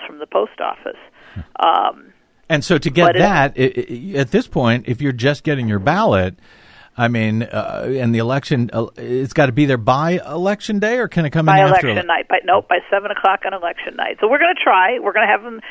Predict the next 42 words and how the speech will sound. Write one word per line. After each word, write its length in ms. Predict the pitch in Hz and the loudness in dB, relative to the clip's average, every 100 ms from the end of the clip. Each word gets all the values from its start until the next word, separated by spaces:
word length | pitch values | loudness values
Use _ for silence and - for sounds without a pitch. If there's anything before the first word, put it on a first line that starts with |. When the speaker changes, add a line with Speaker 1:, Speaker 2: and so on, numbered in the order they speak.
| - | -2
Speaker 1:
normally 480 | 233 339 440 359 262 | 4 4 4 0 2
mail 340 | 226 220 233 - | 4 4 2 -2
from 160 | 233 | 0
Madison 480 | 214 202 240 247 240 | 2 2 0 -4 -2
would 140 | 277 | -2
get 200 | - - - | 0 -4 -4
to 60 | 180 | -6
me 240 | 175 170 | -4 -2
the 60 | 185 | -2
next 300 | 208 226 - | -2 -2 -2
day 320 | 220 240 196 - | 2 4 4 2
or 140 | 170 | 0
the 80 | 165 | 0
Speaker 2:
Mm-hmm. 60 | 190 | 0
Speaker 1:
day 120 | 156 | 0
after. 300 | 147 - - - | 0 -4 -10 -6
So 80 | 180 | -2
we're 100 | 202 - | -2 0
trying 300 | 180 190 220 | 2 2 -2
again. 380 | 220 165 165 - - - - - | -2 -2 -2 -6 -18 -20 -6 2
Foolishly, 680 | 294 302 - 233 208 202 - - - | 4 4 2 4 4 2 -2 -18 -2
I, 20 | |
I, 240 | 214 - - | 2 2 2
I 80 | 185 | 2
requested 640 | 190 190 - 220 - 247 240 | 2 0 2 2 0 -2 0
it. 160 | 262 | 2
I 60 | - | 0
was, 140 | 190 202 - | -2 -2 -2
I 80 | |
was 140 | 202 202 - | -2 -2 0
poll 140 | - | 4
watching 340 | 214 - - 170 | 4 2 -4 -8
this 120 | 175 - | -12 -12
morning. 320 | 175 175 190 - | -10 -8 -10 -10
Speaker 2:
Mm-hmm. 240 | 113 123 175 | -10 -10 -4
Speaker 1:
So, 300 | 226 202 196 | 2 4 6
um, 280 | 196 185 185 | 6 4 2
I 60 | - | -2
talked 320 | - 190 - | -2 -2 -2
to 80 | 185 | -6
the 80 | |
clerk. 480 | 190 - 277 262 - | 0 2 2 2 -4